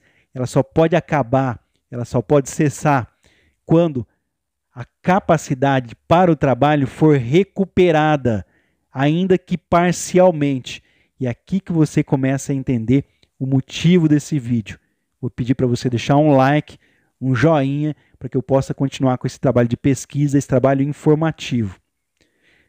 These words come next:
Nos casos em que o segurado do I N S S for declarado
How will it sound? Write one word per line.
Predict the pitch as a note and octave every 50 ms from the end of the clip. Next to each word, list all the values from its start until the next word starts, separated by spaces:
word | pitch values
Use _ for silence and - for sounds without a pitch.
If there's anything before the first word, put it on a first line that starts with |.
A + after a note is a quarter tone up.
| _ _ _ _ -
Nos | C#3+ D#3+ F#3 - - -
casos | _ - G3 F#3 F3 D#3+ C3+ A2+ G2+ G2+ - - - -
em | C#3+ C3
que | - C#3+
o | C3
segurado | - - - C#3 B2 C3+ C#3 C#3+ D#3+ E3+ E3 E3 D#3
do | C#3 C3 C3 D#3 F#3 G3
I | G3 F#3+
N | F#3 F#3 F3 E3+
S | E3 D#3 - - - C3+
S | A2 G2+ - - - _ _ _ _ _ _ _ _ _
for | _ - D3 D3
declarado | C#3+ D3+ C#3+ - D#3 D3 C#3 C#3 C3+ C3 B2+ B2 A#2 A#2 G2+